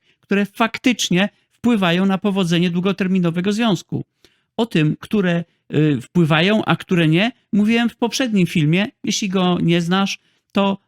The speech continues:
zobacz go po obejrzeniu tego. Link znajdziesz w opisie poniżej. Te błędne kryteria można porównać do typowania zwycięzcy wyścigu samochodowego,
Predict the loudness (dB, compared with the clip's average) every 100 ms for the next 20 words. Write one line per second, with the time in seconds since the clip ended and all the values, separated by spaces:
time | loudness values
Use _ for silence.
0 | -4 -2 -2 -2 -2 -2 0 0 2 2
1 | 2 2 0 -2 0 -2 -2 -2 0 0
2 | -2 -2 -2 0 -2 -4 _ _ -12 -6
3 | -4 -4 -4 -4 -4 -8 -12 _ _ _
4 | -2 0 2 2 0 -2 -4 -2 0 0
5 | 0 0 0 0 0 0 2 0 -2 -4
6 | _ _ -4 0 2 0 -2 -4 0 0
7 | 2 2 0 -2 -2 -2 -2 -2 -4 -2
8 | -2 -2 -2 -2 -2 -2 -2 -2 -2 -2